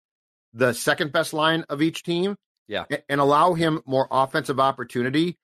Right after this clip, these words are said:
Speaker 1: with Fiala and Greenway.
Speaker 2: I agree. I think
Speaker 1: 'Cause
Speaker 2: that's a good call.
Speaker 1: 'cause I think you can basically tell Parise,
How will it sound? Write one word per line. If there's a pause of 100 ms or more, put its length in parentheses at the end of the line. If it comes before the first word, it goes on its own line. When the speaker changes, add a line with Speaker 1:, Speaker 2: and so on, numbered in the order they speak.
(140)
Speaker 1:
with
Fiala (680)
and (220)
Greenway. (480)
Speaker 2:
I
agree.
I (300)
think
Speaker 1:
'Cause
Speaker 2:
that's
a
good
call. (180)
Speaker 1:
'cause
I
think
you
can
basically
tell
Parise,